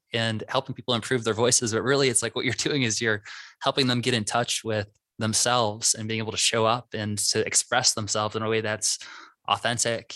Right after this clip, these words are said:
And that is a truly <laughs> life-changing thing to, to be able to do for someone. So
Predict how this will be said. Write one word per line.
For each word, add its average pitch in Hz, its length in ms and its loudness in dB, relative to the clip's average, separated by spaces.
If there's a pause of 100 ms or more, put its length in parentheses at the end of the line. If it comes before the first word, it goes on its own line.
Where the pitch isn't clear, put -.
(140)
And 104 360 -2 (180)
that 139 240 2
is 110 220 2
a 104 280 2 (140)
truly 123 680 2
<laughs> - 60 -2
life-changing 113 720 0
thing 117 280 -2
to, 107 220 -2
to - 120 -14
be 107 80 -2
able 104 180 -2
to 104 220 -6
do 110 160 -2
for 107 120 -6
someone. 101 340 -2
So 107 220 0